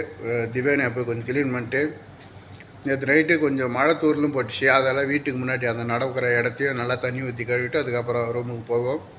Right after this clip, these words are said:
வேலை வந்தா செய்வோம், இல்லைன்னா ரெஸ்ட் எடுப்போம். இந்த துணி துவைச்சு அயர்ன் பண்ணணுமா, சாயங்காலம் நாலு மணிக்குள்ள வேணுமா. பையன் கொடுத்து அயர்ன் பண்ண வர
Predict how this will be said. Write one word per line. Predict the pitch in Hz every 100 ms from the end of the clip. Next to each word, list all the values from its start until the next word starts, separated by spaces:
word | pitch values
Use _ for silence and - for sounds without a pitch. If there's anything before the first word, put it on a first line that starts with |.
| - - - - - - -
வேலை | 131 135 127
வந்தா | 120 135
செய்வோம், | - 120 123 127 - - - -
இல்லைன்னா | 117 113 135 135 120 110 110 117
ரெஸ்ட் | - 131
எடுப்போம். | 117 113 123 127 - - - - - - - - - - - - - -
இந்த | 151 151
துணி | - 160 196 202 175 -
துவைச்சு | 180 196 - 190
அயர்ன் | 170 180 160
பண்ணணுமா, | 151 127 - - - - - - - - -
சாயங்காலம் | - 156 170 175 190 156
நாலு | 185
மணிக்குள்ள | 180 165 156 175 170 156
வேணுமா. | 143 123 120 - - - -
பையன் | 139 165 180 156
கொடுத்து | 156 156 175 170 139 117 117 - - - - - - - - - - - - -
அயர்ன் | 135 165 160
பண்ண | 143 131
வர | 123